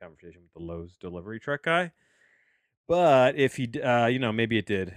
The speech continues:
and I'll just, I'm not gonna edit it. I don't care. Uh, <laughs> so there's some, some dead air. That's some dead air. What are you gonna do about it?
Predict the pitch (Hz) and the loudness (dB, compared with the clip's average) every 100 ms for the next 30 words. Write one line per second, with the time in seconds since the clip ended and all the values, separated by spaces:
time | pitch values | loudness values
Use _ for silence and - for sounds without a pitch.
0 | 107 104 104 104 98 107 120 131 120 92 | -12 -8 -8 -8 -10 -8 -2 -4 -4 -8
1 | 90 82 82 82 92 85 82 - _ _ | -8 -8 -10 -10 -12 -14 -14 -14 _ _
2 | _ 90 87 82 - - 135 113 - 117 | _ -8 -8 -10 -10 -4 -4 -4 -8 -8
3 | 101 104 95 92 87 98 95 95 123 139 | -8 -12 -16 -18 -10 -8 -6 -4 -4 -6
4 | _ _ 120 - 160 160 170 190 127 78 | _ _ -10 -10 -2 0 0 -2 -6 -10
5 | _ _ _ _ _ _ _ - 131 135 | _ _ _ _ _ _ _ -14 -12 -10
6 | 92 85 78 76 - | -12 -14 -14 -18 -20